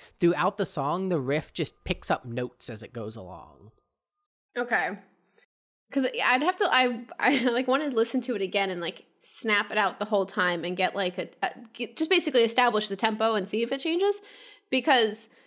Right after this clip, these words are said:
Speaker 2: the only reason I changed my opinion to maybe it didn't pick up tempo was, um, sometimes when I'm listening to music, I will sit and conduct it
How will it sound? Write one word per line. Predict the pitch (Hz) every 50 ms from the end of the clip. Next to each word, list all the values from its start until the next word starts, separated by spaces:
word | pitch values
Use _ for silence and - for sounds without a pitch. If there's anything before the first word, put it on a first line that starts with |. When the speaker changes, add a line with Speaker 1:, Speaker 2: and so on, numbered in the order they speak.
| _ _ -
Speaker 2:
the | 254
only | 262 285 311 320
reason | 285 269 269 262 269 240
I | 226 214 220 208 208 190 175 180
changed | - - - 262 247 240 233 -
my | 226 214
opinion | 190 190 - 254 240 226 214 214
to | - 202
maybe | 202 196 202 202
it | 196 196
didn't | - 220 208
pick | 208 233 220 -
up | 196 -
tempo | - 208 202 208 262 262 262
was, | 247 214 196 190 185 - - - _ - - - - - - _ _ -
um, | 208 202 190 185 -
sometimes | - 349 381 392 427 508 494 494 453
when | 403
I'm | 349 302
listening | 294 330 - 349 320 277
to | - 247
music, | 226 233 240 285 311 311 -
I | 226 233 240 262
will | 285 302 294
sit | - - - 226 -
and | - 262 262
conduct | - 269 233 208 196 180 - - - - -
it | 349 440 - -